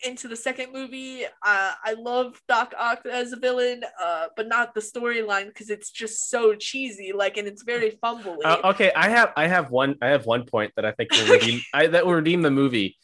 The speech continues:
Speaker 2: So in the first Spider-Man movie, when he first kind of meets Mary Jane in the sense of, like, they're kinda getting to know each other, there's this
Speaker 1: Yeah.
Speaker 2: scene in the cafeteria where he has the tray and he, like,
Speaker 1: Yeah.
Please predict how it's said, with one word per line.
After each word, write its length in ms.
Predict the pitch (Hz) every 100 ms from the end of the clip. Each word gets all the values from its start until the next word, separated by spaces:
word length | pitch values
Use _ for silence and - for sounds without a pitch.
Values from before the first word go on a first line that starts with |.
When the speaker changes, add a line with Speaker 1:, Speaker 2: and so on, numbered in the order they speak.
| _ _
Speaker 2:
So 180 | - 170
in 180 | 196 294
the 80 |
first 300 | 330 254 233
Spider-Man 440 | - 156 156 147 127
movie, 340 | 120 110 113
when 200 | 110 117
he 120 | 120 120
first 340 | 131 135 135
kind 220 | 143 131
of 120 | 117
meets 360 | 117 120 117 -
Mary 260 | 113 117 113
Jane 480 | 113 110 113 113 -
in 140 | 107
the 100 | 104
sense 280 | - 110 101
of, 100 | 101
like, 180 | 104 98 _ _ _ _ _
they're 160 | 117 117
kinda 220 | 135 127
getting 180 | 117 -
to 60 | 117
know 180 | 110 117
each 140 | 110
other, 300 | 127 110 107 - - _
there's 260 | 135 143 165
this 180 | 180 156
Speaker 1:
Yeah. 60 |
Speaker 2:
scene 320 | - 190 196 185
in 80 | 143
the 60 |
cafeteria 680 | 135 151 143 127 143 143 123
where 140 | 113 113
he 120 | 113
has 220 | 127 123
the 80 | 113
tray 500 | - 131 127 131 147
and 200 | 123 117
he, 120 | 120
like, 220 | 113 110
Speaker 1:
Yeah. 200 | 143 170